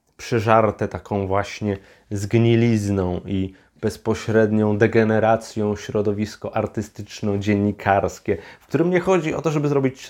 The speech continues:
coś dobrze, żeby napisać wspaniale, nie. Chodzi o to, żeby była polemika, żeby ktoś napisał źle, żeby doszło do dyskusji,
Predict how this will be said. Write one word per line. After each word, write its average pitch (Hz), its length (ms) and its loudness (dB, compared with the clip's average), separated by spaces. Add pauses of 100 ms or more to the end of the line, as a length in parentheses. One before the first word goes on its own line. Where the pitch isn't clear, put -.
(100)
coś 113 280 -4
dobrze, 98 420 2
żeby 95 200 0
napisać 107 340 -2
wspaniale, 95 680 -2
nie. 95 180 0 (400)
Chodzi 104 300 -4
o 107 120 -4
to, 104 400 -2
żeby 98 280 -2
była 95 220 0
polemika, 98 720 2 (240)
żeby - 140 -20
ktoś - 180 -8
napisał 101 340 -2
źle, 95 420 2
żeby 95 160 -4
doszło 104 280 -2
do 104 100 0
dyskusji, - 920 -6